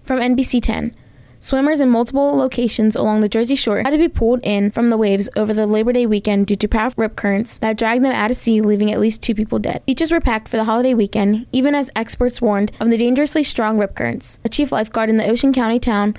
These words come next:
of Belmar said that conditions were so rough over the weekend, several swimmers had to be rescued. Five people were pulled to safety, according to rescue teams. A sixth person was taken from the water but did not survive. In nearby Seaside Park,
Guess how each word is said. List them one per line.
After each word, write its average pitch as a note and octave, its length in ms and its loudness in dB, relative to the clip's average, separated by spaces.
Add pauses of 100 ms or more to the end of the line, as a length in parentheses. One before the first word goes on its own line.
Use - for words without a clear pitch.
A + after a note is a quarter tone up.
of A3+ 100 -2
Belmar G#3+ 500 0
said B3 200 0
that A#3+ 160 -4
conditions B3+ 400 2
were B3 80 2
so B3+ 260 0
rough A3 240 0
over A3+ 180 0
the B3+ 60 2
weekend, G#3+ 400 0
several A#3 260 0
swimmers A3 340 -2
had A3+ 120 2
to G3+ 60 -2
be G#3+ 100 2
rescued. - 500 -4
Five B3+ 200 0
people C#4 240 2
were B3 100 0
pulled A#3 240 0
to A#3 80 0
safety, B3 460 0 (120)
according B3+ 360 0
to B3 140 -2
rescue A3 300 -2
teams. G#3+ 400 -4 (100)
A A#3 60 -2
sixth - 300 -2
person A3+ 300 0
was G#3+ 120 -2
taken B3+ 300 0
from A3 220 0
the G#3 120 2
water G#3 300 0
but G3+ 160 -6
did A3 100 2
not G#3+ 200 0
survive. - 400 -4
In B3 120 2
nearby B3 280 2
Seaside A3+ 420 -2
Park, A#3+ 280 -2